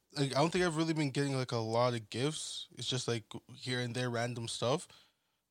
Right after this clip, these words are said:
Like, if anything, certain family members might see what I,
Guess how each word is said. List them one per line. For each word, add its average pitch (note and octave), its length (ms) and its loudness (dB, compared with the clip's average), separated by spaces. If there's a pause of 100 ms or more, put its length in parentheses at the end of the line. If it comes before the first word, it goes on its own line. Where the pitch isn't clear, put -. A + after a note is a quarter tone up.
(120)
Like, A2+ 300 -6
if A2+ 240 -6
anything, A#2 280 -4
certain A2+ 240 -4
family A2 320 -4
members A2 340 -4
might A2 160 -4
see - 140 -8
what A2+ 120 -2
I, G#2+ 100 -2